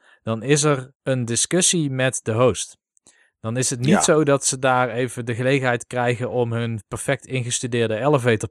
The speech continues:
Speaker 1: pitch te vertellen en daarna start de trailer. Nee, het gaat dan over de achtergrond van de game. Hoe gaan jullie dit aanpakken? Dat soort vragen worden gesteld.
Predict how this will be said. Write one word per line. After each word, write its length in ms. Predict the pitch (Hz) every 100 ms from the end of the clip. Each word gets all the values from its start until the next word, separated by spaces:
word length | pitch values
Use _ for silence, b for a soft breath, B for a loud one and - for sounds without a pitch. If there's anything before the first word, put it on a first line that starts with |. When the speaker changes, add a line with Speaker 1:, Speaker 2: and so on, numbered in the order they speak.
| _
Speaker 1:
pitch 260 | 113 95
te 100 | -
vertellen 480 | 98 104 113 107 107
en 180 | 98 107
daarna 280 | 110 117 113
start 300 | - 110 -
de 80 | 104
trailer. 520 | - 120 80 71 _ _ _ _ _ _ _
Nee, 120 | - 98
het 120 | 95
gaat 220 | 139 143
dan 140 | 143
over 200 | 135 127
de 80 | 117
achtergrond 560 | 107 139 - 123 123 120
van 200 | - 113
de 180 | 107 120
game. 320 | 131 131 131 _ _
Hoe 160 | 120
gaan 180 | 127 127
jullie 200 | 127 117
dit 200 | 107 98
aanpakken? 640 | 117 131 127 131 - 135
Dat 140 | 123 120
soort 160 | 117
vragen 360 | - 120 131 127
worden 220 | 123 123
gesteld. 520 | 113 120 117 131 -